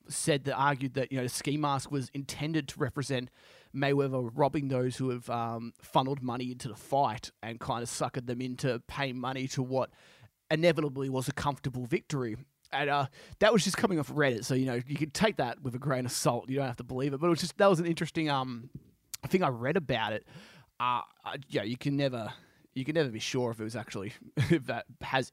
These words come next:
any meaning or any backing behind it. But, uh, it was just, I have no, like, why would he do that? It was just, that was something that was very perplexing to me,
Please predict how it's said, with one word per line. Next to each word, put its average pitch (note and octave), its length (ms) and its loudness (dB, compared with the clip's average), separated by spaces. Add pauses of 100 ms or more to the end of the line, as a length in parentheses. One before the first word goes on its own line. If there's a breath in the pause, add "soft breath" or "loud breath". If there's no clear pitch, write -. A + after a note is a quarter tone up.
(140)
any C#3 320 0
meaning A#2+ 380 -8
or A#2 120 -10
any C#3 200 -4
backing A#2+ 420 0
behind B2 460 2
it. G#2+ 120 -2 (600 loud breath)
But, D#3 120 8
uh, D3+ 180 8 (180)
it G#3+ 80 8
was F#3 180 6
just, - 220 -6
I C#3+ 60 -4
have F#3 160 -2
no, C#3 300 0
like, B2+ 200 -2
why F3 320 2
would C4+ 120 0
he A#3+ 80 0
do F3+ 260 0
that? - 220 -2
It B2 100 0
was C3+ 140 2
just, C#3 140 -2
that D3 160 2
was D#3+ 160 2
something D3+ 340 2
that C#3+ 80 0
was C#3 200 0
very D3+ 340 2
perplexing C3+ 580 -2
to A#2 100 -6
me, A2 280 -4